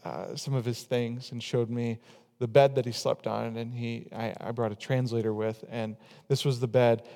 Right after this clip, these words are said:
that him and his grandma shared, this little twin bed. And I was like,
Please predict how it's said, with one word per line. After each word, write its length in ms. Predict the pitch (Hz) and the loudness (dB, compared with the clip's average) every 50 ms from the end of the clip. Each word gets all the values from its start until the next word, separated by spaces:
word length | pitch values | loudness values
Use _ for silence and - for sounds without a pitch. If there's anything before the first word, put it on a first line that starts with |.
| - - | -6 -2
that 140 | - 135 - | 0 0 0
him 500 | 127 - 151 151 151 147 143 143 139 135 - - - - - - _ _ _ _ _ _ _ _ | 2 4 6 6 6 6 4 2 0 -4 -6 -10 -18 -20 -20 -20 _ _ _ _ _ _ _ _
and 120 | 135 131 | 0 2
his 120 | 127 117 117 | 2 2 0
grandma 360 | 120 123 139 143 143 123 110 | 2 4 4 4 4 2 0
shared, 380 | 110 - - - - - - - _ _ _ _ _ _ _ _ _ _ _ _ _ _ _ _ _ _ _ _ _ _ _ _ | -2 -4 -6 -6 -6 -6 -8 -14 _ _ _ _ _ _ _ _ _ _ _ _ _ _ _ _ _ _ _ _ _ _ _ _
this 160 | - 120 - 131 | -12 -8 -4 -2
little 160 | 127 127 120 | -2 -2 -2
twin 320 | - - 143 131 127 123 | -2 0 0 2 2 4
bed. 320 | 117 120 113 110 107 117 - - - - _ _ _ _ _ _ _ _ _ _ _ _ _ _ _ _ _ _ _ _ _ _ _ _ - | 6 6 6 6 4 0 -4 -18 -20 -20 _ _ _ _ _ _ _ _ _ _ _ _ _ _ _ _ _ _ _ _ _ _ _ _ -2
And 120 | 123 120 | 0 2
I 60 | 120 120 | 4 4
was 160 | 117 113 110 | 4 4 4
like, 200 | 117 110 110 | 4 4 2